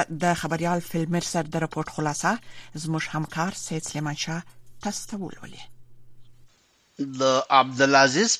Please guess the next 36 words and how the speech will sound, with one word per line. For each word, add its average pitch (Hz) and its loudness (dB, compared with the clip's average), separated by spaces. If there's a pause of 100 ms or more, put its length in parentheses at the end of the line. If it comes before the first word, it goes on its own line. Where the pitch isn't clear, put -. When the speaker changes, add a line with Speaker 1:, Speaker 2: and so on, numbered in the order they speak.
Speaker 2:
په 214 6 (120)
نوم 214 8 (160)
د - 6 (140)
افغان 139 8
ځوان 147 8 (140)
د - 6 (120)
هغو 147 4
لسو - 0 (100)
کسانو 143 4
په 127 -4
جمله 117 4
کې - -2
شامل 131 4
دی 165 0 (580)
چې - 0 (100)
د - -6 (140)
دیارلس 143 8
سوه 139 4
اته 123 2
نوي 135 6 (100)
لمریز 120 2
کال 139 10
په 135 -6
پسرلي 120 0
کې 147 4 (260)
د 110 4
کرایسټ 151 6
چرچ 127 2 (100)
د - -6 (100)
ښار 131 6 (120)
په 135 2 (200)
دوو 147 4
جوماتونو 127 6
باندې 104 0 (240)
د 135 6
یو 135 6